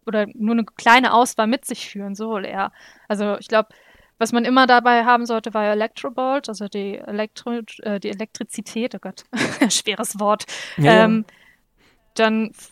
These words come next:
Speaker 1: abfackeln ist halt auch nicht verkehrt, dass man alles irgendwie niederbrennen kann. Und danach war man ja relativ frei, was man mitnimmt. Und dann muss eben wirklich das, äh,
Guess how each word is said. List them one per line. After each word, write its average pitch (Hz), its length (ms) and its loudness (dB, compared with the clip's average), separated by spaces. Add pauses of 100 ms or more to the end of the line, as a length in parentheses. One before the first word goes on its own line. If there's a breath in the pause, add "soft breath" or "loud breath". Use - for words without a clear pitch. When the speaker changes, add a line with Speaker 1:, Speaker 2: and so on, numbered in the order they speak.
Speaker 1:
abfackeln 262 520 2
ist 233 140 -2
halt 233 200 -4
auch 240 100 0
nicht 262 160 -4
verkehrt, 269 480 -2
dass 240 100 -8
man 220 140 -4
alles 220 240 -6
irgendwie 220 220 -4
niederbrennen 247 600 -4
kann. 247 320 -2
Und 220 140 -4
danach 220 320 2
war 226 160 6
man 220 160 0
ja 220 100 0
relativ 214 400 -2
frei, 226 320 0
was 220 220 -4
man 208 140 -6
mitnimmt. 226 360 -6
Und 214 100 -4
dann 214 160 0
muss 214 180 -2
eben 233 220 -2
wirklich 240 280 -6
das, - 300 -12
äh, 208 240 -4